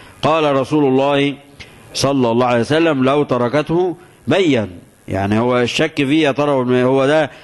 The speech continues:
المسيح الدجال ولا لا، بما ي-، يعني يهمهم أو بما يع-، الزمزمة دي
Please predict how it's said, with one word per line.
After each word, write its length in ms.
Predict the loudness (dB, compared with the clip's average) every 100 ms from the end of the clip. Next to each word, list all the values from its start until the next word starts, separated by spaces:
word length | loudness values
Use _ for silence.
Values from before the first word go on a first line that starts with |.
| -6 -2
المسيح 340 | 0 0 -2
الدجال 360 | -2 -2 0 0
ولا 200 | 0 -2
لا، 120 | -4 -6
بما 420 | -2 -2 0 -2
ي-، 440 | -2 -2 0 0 0
يعني 420 | 0 -2 -2 -4 -12 -6
يهمهم 640 | -2 0 0 0 0 -2 -6 -8
أو 120 | -4
بما 320 | 0 0 0
يع-، 280 | -2 -2 -2
الزمزمة 720 | -2 -2 -2 -2 -2 -2 -2 -2
دي 220 | -2